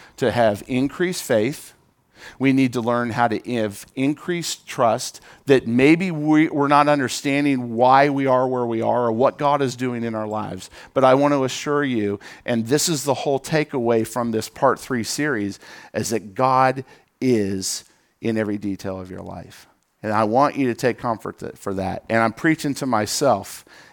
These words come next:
uh, many times. So as we open this up, we're also gonna see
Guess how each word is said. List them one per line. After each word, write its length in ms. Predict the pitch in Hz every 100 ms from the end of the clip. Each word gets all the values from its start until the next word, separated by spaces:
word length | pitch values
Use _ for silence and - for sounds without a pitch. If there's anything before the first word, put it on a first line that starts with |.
| - -
uh, 200 | 104 101
many 320 | 117 120 110
times. 560 | 120 107 92 90 - - - - -
So 400 | - 185 170 143 - - -
as 240 | 175 170
we 240 | 185 190 190
open 380 | 185 214 247 226
this 280 | 196 - 139
up, 380 | 117 127 - - _ -
we're 200 | 156 160
also 300 | 185 185 208
gonna 220 | 190 156
see 520 | - 143 131 127